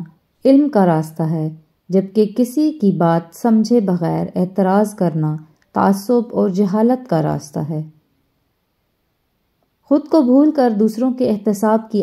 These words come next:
आदत खुदा से बेखौफी की अलामत है। अल्लाह से मोहब्बत कीजिए, वो तो आपसे मोहब्बत करता ही है। कुरान पाक पढ़ते रहे,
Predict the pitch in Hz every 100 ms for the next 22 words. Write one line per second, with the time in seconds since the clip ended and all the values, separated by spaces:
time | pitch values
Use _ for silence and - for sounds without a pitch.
0 | 165 165 160 170 170 _ _ _ 233 226
1 | 233 254 285 214 208 214 202 202 285 277
2 | 202 - 160 160 156 156 - 156 160 165
3 | _ _ _ _ _ _ _ _ _ _
4 | _ _ _ _ _ _ _ _ _ _
5 | _ _ _ _ _ _ 226 240 302 311
6 | 311 254 247 226 202 277 - 180 165 175
7 | 165 170 - 196 208 220 196 202 202 226
8 | 202 190 165 170 196 - 180 160 - 196
9 | 190 165 165 151 156 - _ _ _ _
10 | _ _ _ _ _ _ _ _ _ _
11 | _ _ _ _ - 254 269 302 330 -
12 | 254 254 254 247 247 285 254 214 185